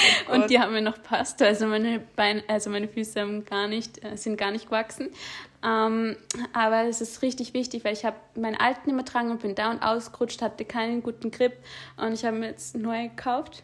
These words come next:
Speaker 2: Ähm,
Speaker 1: Welche, woher hast du sie?
Speaker 2: Von Meindl. Das
Speaker 1: Also
Speaker 2: sind
Speaker 1: kannst du die empfehlen?
Speaker 2: Ich kann die total empfehlen. Die kosten, glaub ich,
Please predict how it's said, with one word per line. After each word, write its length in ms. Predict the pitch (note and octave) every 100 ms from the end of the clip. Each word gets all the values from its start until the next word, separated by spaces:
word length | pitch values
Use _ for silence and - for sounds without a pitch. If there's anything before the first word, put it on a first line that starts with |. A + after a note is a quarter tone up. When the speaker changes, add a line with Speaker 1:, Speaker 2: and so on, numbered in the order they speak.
| E4
Speaker 2:
Ähm, 300 | A#3+ A#3 A3+
Speaker 1:
Welche, 340 | A3 A3 A#3+ G#3+
woher 240 | A3 A3+
hast 220 | A#3 A#3+
du 60 | -
sie? 280 | - C#4 C#4 - -
Speaker 2:
Von 220 | A3 G#3+
Meindl. 440 | G#3 G#3 A3+ D#4 - - -
Das 140 | A3+
Speaker 1:
Also 60 | A3
Speaker 2:
sind 100 | A3+
Speaker 1:
kannst 220 | A3 -
du 80 | A3
die 180 | G#3+ G#3+
empfehlen? 380 | G#3 - A#3+ A3+
Speaker 2:
Ich 120 | A3
kann 220 | A3 G#3+
die 80 | G#3
total 440 | G#3+ G#3 G#3+ G3+
empfehlen. 440 | G3+ G#3 G#3 G3+ G3+
Die 100 | G#3+
kosten, 580 | - G#3+ A3 - G#3
glaub 260 | G#3 G#3 G#3
ich, 160 | A3+